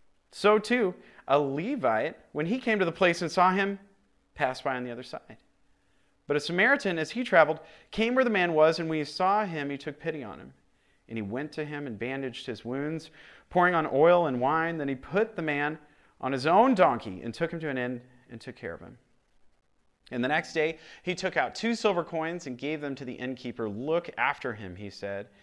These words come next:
'and when I return, I will reimburse you for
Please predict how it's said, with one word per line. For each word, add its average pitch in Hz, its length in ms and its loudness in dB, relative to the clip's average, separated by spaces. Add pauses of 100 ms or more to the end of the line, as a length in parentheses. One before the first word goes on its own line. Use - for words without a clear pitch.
(340)
'and 101 140 -12
when 107 160 -6
I 147 100 -4
return, 127 580 -10 (480)
I 120 100 2
will 143 160 0
reimburse 123 640 -6
you 95 400 -10
for - 140 -14